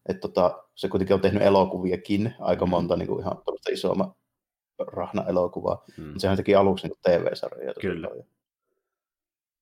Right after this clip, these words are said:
Speaker 1: Sanoo sen, että jos sä näyttelet jossain tämmöisessä menestyneessä T V-sarjassa, mitä tehdään pitkään, niin sanoo, että se on, mistä ihmiset sut muistaa, koska sä oot joka viikko,
Speaker 2: Mm.
Speaker 1: kun ne kattoo himassa sitä, niin ne kattoo sua siellä silloin. Elokuvat ne kattoo teatterissa vain kerran tai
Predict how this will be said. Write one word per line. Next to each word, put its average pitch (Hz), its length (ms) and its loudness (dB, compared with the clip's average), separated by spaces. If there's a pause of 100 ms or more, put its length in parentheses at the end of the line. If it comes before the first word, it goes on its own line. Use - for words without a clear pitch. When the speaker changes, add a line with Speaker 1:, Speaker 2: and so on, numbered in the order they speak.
(560)
Speaker 1:
Sanoo 104 320 0
sen, 107 480 0 (180)
että 104 200 -2
jos 127 200 0
sä 127 100 4
näyttelet 123 480 0
jossain 98 240 -4
tämmöisessä 95 220 -6
menestyneessä 101 580 -4
T - 80 -18
V-sarjassa, 90 600 -2
mitä 82 200 -2
tehdään 87 260 -4
pitkään, - 600 -6
niin - 160 -20
sanoo, 92 120 -2
että 190 100 -2
se 123 180 4
on, 95 260 2
mistä 95 260 -2
ihmiset 95 380 -4
sut - 200 -20
muistaa, - 520 -6
koska 92 180 -4
sä 101 80 2
oot 98 140 0
joka 120 400 4
viikko, 92 580 0 (220)
Speaker 2:
Mm. 90 220 -6
Speaker 1:
kun 92 80 -2
ne - 80 0
kattoo 101 380 2
himassa 107 480 2
sitä, - 440 -4
niin 92 120 0
ne 85 60 -4
kattoo 85 400 0
sua 87 300 0
siellä - 220 -4
silloin. 82 380 -4 (200)
Elokuvat 107 520 4
ne 95 60 -2
kattoo 95 360 -2
teatterissa 95 640 0
vain 87 140 -8
kerran 87 360 -4
tai - 120 -8